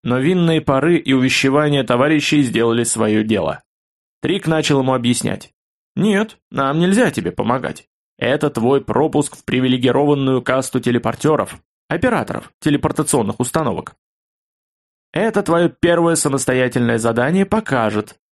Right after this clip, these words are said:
насколько ты готов к дальнейшему прохождению службы в нашем ведомстве. И именно на основании его результатов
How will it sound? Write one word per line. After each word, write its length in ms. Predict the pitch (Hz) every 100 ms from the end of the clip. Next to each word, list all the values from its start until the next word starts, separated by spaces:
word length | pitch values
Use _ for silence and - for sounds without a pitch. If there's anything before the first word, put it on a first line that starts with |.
| _ -
насколько 500 | 131 - 139 123 131
ты 120 | 151
готов 380 | 143 127 170 135
к 60 |
дальнейшему 720 | 127 131 120 113 110 113 110
прохождению 600 | - - 117 110 113 110
службы 500 | 110 113 160 196 127
в 60 | 104
нашем 340 | 104 107 113
ведомстве. 600 | 120 135 104 - - - - _ _ _ -
И 140 | 202
именно 260 | 247 247 247
на 160 | 233 214
основании 540 | - 180 185 185 185
его 240 | 180 175
результатов 720 | 147 120 120 - 113 202 101